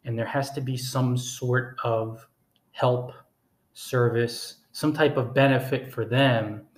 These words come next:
And the only way you're gonna get people interested in you by sharing your thoughts on a wide range of topics,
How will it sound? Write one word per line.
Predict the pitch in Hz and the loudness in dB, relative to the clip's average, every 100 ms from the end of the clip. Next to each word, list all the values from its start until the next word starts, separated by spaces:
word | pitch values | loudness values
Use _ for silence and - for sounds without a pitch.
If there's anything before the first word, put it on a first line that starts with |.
| _ _ - | _ _ -2
And | 123 | 0
the | 127 | 2
only | 156 165 | 0 0
way | 143 139 | 2 2
you're | 131 | 2
gonna | 120 123 120 | 0 0 0
get | - 135 131 - | 0 0 0 -2
people | 143 131 131 | -6 -4 -2
interested | 127 127 - 135 117 | -4 -4 -4 -4 -2
in | 113 | 0
you | 131 | 0
by | 127 110 | 2 0
sharing | - 127 120 117 | -2 -2 -2 0
your | 117 | -2
thoughts | - 117 117 - | -4 -2 -2 -2
on | 117 | -6
a | 110 | -4
wide | 113 117 113 | 0 0 0
range | 113 113 | -2 -4
of | 110 | -8
topics, | - 110 110 113 - - - | -4 -4 -4 -8 -12 -18 -20